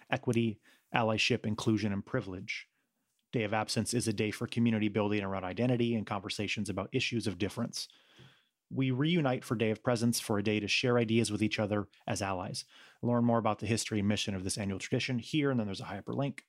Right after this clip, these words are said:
The theme of this year, the theme of,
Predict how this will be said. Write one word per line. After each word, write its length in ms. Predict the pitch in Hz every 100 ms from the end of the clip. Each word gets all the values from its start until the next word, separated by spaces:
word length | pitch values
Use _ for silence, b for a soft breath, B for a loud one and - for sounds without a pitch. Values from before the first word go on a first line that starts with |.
| b b b b b b b b b b b
The 60 | 127
theme 580 | - 185 175 147 131 135 - _ _ _ _ _ _ _ _ _ _ _ _ _ _ _ _ _ -
of 160 | 113
this 240 | 113 110 -
year, 240 | 110 120
the 120 | 110
theme 320 | - 135 120
of, 100 | 107